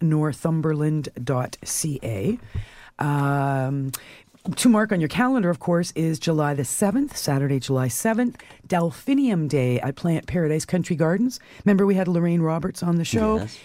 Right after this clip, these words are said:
Speaker 1: She was telling us a bit about it. I am the keynote speaker.
Speaker 2: Mm-hmm.
Speaker 1: Assuming there are tickets still available, I'm not sure, but certainly check for this event. It's gonna be a lot of fun. Saturday, July seventh. Tickets are thirty dollars each. Plant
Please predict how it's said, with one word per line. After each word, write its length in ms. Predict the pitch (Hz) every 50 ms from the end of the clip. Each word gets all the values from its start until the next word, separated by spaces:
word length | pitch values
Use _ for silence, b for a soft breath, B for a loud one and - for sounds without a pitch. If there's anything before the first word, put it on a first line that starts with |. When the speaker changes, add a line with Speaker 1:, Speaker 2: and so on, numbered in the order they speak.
| B B
Speaker 1:
She 120 | - -
was 120 | 147 139 -
telling 240 | - 175 170 170 160
us 80 | 143
a 60 | - 143
bit 100 | 160 156
about 240 | 151 139 208 208
it. 100 | 202 214 208 -
I 160 | 147 160 160
am 240 | 156 151 151 160 151
the 100 | 139 127 B B B B
keynote 460 | - - 247 226 214 196 180 - -
speaker. 480 | - - - 302 - - 311 285 269
Speaker 2:
Mm-hmm. 80 | 269 165 175 B B B B B B _
Speaker 1:
Assuming 380 | 190 - - - 285 262 269 247
there 120 | 226 - - -
are 160 | 170 190 185
tickets 300 | - 214 214 214 208 -
still 180 | - 202 180
available, 420 | 175 156 170 170 180 208 190 240 226
I'm 140 | 190 160 160
not 180 | 160 139 -
sure, 300 | - - - 196 208 233
but 140 | 180 175 143
certainly 300 | - 180 - - 156 151
check 380 | - - - 208 214 240 - - B B B B B B
for 300 | B - - 202 196 196
this 180 | 185 196 - -
event. 360 | 196 151 175 175 196 220 208
It's 100 | 160 -
gonna 140 | - 147 143
be 80 | 135 139
a 60 | 139
lot 160 | 139 139 135
of 60 | 135
fun. 300 | - - 170 165 175 175
Saturday, 420 | 175 - - 180 196 208 196 202 160
July 300 | 127 - 139 131 127 123
seventh. 480 | - - 208 196 175 208 196 - - B B B B B B B B
Tickets 320 | - - 247 - 233 - -
are 60 | 156
thirty 260 | - 180 170 156 165
dollars 320 | 147 139 135 139 135 - -
each. 360 | - 240 247 233 - - - b b b b b _
Plant 400 | - - - 208 202 208 214 -